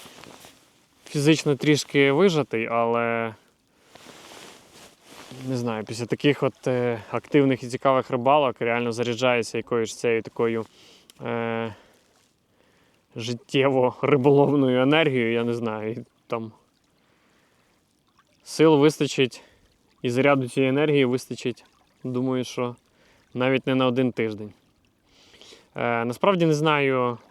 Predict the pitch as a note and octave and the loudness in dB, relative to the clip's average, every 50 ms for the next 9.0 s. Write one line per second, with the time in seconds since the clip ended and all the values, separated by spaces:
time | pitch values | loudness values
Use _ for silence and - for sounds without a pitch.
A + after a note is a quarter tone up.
0 | - _ _ C3+ B2 A2+ A2 A2 A2 A#2+ A#2 - B2+ B2 C3 B2+ - - C3 B2 | -20 _ _ -10 -8 -8 -10 -8 -8 -8 -6 -6 -2 0 0 0 0 -4 -4 -2
1 | A#2+ C3 C3 B2+ - A#2+ - C3 A2+ A2 _ - B2 - C3+ B2 B2 A2+ - - | 0 0 0 0 -2 -4 -4 -4 -6 -6 _ -8 -4 -2 -2 -4 -4 -6 -4 -6
2 | D#3 D3+ - G#3+ G#3+ A3+ G#3 F#3+ F3+ - _ _ _ _ - - _ _ _ _ | -6 -4 -2 -2 0 0 -2 -4 -6 -10 _ _ _ _ -20 -20 _ _ _ _
3 | - - C3+ C#3 B2+ - - C3+ A#2+ - C#3 B2+ B2 A#2 C3+ C#3+ C#3 - - B2+ | -4 -2 0 0 -2 -2 -6 -6 -4 -4 -4 -4 0 2 2 2 2 0 -6 -6
4 | A#2 C3 B2+ C3 B2+ B2+ B2+ A2+ A#2+ B2+ B2+ B2+ B2 A#2+ A#2 - - A#2+ A#2 A2+ | -6 -2 -2 -2 0 -2 -4 -2 -2 -2 0 0 0 0 -2 -2 -4 -4 -2 -2
5 | A#2 A#2 A2+ A#2 D3+ F3 F#3 F3 - - B2 A#2+ A#2+ A#2+ A#2+ A#2 A#2 A#2+ B2 B2+ | -4 -6 -4 -2 -2 0 0 0 -2 -2 -2 0 0 0 0 -2 -2 -2 -2 0
6 | C3 C3 B2+ A#2+ C3 B2 - C3+ B2 A#2+ A#2 A#2+ A#2+ A#2+ A2 - C3 D3 D#3+ F3 | 0 0 2 0 0 -2 -2 -4 -2 -2 0 0 -2 -2 -2 -2 0 2 2 0
7 | - C#3 - - C3 B2+ B2+ C3 C3+ C3+ C3 B2 - - - - - - - - | 0 -6 -6 -4 -4 -2 0 0 0 -2 -2 -4 -8 -20 -20 -20 -20 -18 -18 -20
8 | - - _ _ _ _ - B2 B2 A#2+ A#2+ A#2 A#2 A#2 A#2+ A#2 A#2 A#2 A#2 | -20 -20 _ _ _ _ -8 -6 -4 -4 -2 -2 -2 -2 -2 -2 -4 -4 -6